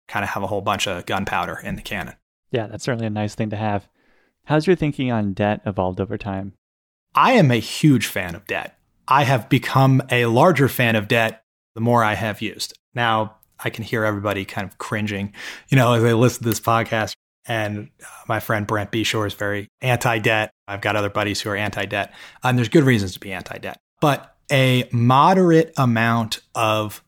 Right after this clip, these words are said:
Speaker 1: debt, also known as leverage, can really magnify your outcomes and allow you to retain more equity. There's a reason debt is called leverage, because if you're right, you're really right.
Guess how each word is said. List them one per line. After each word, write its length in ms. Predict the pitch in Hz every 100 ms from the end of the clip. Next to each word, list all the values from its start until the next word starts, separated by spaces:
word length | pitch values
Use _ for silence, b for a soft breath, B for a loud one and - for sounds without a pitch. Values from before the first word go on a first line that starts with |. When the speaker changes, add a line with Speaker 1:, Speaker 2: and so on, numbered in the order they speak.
| _
Speaker 1:
debt, 400 | 117 98 95 - -
also 360 | 123 117 123
known 260 | 113 110 104
as 240 | 98 98 -
leverage, 680 | 113 113 139 - 95 - - B B B
can 440 | - 131 123 113 104
really 440 | 117 135 139 127 - _
magnify 480 | 113 123 123 120 113
your 160 | 107
outcomes 560 | 104 113 - 196 247 -
and 140 | 123
allow 240 | 120 113 117
you 160 | 117
to 140 | 113 117
retain 800 | 113 - - 117 113 107 104 -
more 400 | 117 101 104 98 120
equity. 360 | 107 - - _ _ _
There's 180 | 123 123
a 60 |
reason 220 | 127 135 127
debt 180 | 117
is 100 | 110
called 200 | - 113
leverage, 360 | 117 175 98 85 _ -
because 480 | 113 - 117 110 -
if 160 | -
you're 100 | 110
right, 320 | 101 110 180
you're 120 | 131 117
really 240 | 117 113
right. 240 | 107 85